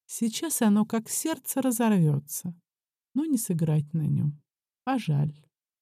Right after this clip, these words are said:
Гафт многогранен. Некоторые устные рассказы носят печать его яркой индивидуальности. Мы стали вспоминать о том, как репетировали с Гариным "Тень" у него дома.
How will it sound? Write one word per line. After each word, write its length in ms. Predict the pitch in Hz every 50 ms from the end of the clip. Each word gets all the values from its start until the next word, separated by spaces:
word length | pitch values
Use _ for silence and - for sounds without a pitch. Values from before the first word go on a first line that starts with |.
| _ _ _ _ _ _ _ _ _ _ _ _ _ _ _ _ _ _ _ _ _ _ -
Гафт 360 | 180 190 285 330 - - -
многогранен. 920 | 196 190 208 240 226 220 226 214 190 175 160 151 135 135 127 - - 160 - - _ _ _ -
Некоторые 580 | 208 247 262 262 - 226 226 233 220 220 220
устные 400 | 226 247 247 220 - - 214 196
рассказы 680 | 202 202 196 - - - - 339 359 370 277 202 170
носят 400 | 165 185 226 277 - - - 214 - _
печать 540 | - 214 202 - - - 269 320 330 - -
его 180 | 208 196 180 185
яркой 520 | 185 175 214 262 285 269 - - 226 226
индивидуальности. 1000 | 226 220 220 220 226 208 226 226 202 156 135 117 - - 143 - - - - - _ _ _ _ _ - - - _ _ -
Мы 140 | 214 262
стали 360 | 247 - - - 247 233 226 226
вспоминать 680 | - - - 233 220 220 240 240 254 311 330 302 -
о 60 | 233
том, 220 | 220 - 254 240 220
как 180 | - 214 -
репетировали 680 | 214 226 226 - 233 220 - - 262 240 233 208 208 196
с 100 | 208 196
Гариным 520 | 202 196 240 254 254 247 220 214 220 220 220
"Тень" 440 | - - - 247 240 190 151 147 143
у 80 | 147 156
него 260 | 156 156 160 160 165 165
дома. 520 | 165 175 180 160 135 123 - - 147 -